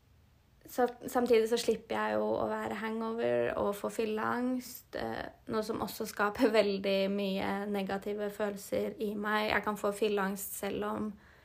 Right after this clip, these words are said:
det ikke er noe på en måte å få fylleangst for, men bare den, at når den rusen går ut,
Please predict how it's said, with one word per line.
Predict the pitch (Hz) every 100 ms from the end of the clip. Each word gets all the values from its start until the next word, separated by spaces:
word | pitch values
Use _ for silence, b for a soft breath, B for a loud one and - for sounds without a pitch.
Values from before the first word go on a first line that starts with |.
| B B -
det | 214
ikke | 214 -
er | 196 190
noe | 185
på | 190
en | 196
måte | 196
å | 190
få | - 190
fylleangst | 202 190 190 196 -
for, | 202 196 208
men | 202 202 202
bare | 202 196 220 208
den, | 196 190 190 196 - b b b b b - _ -
at | 196 214
når | 202
den | 202 196 190 185
rusen | 202 196 - 202
går | 196 196 190 196
ut, | 196 -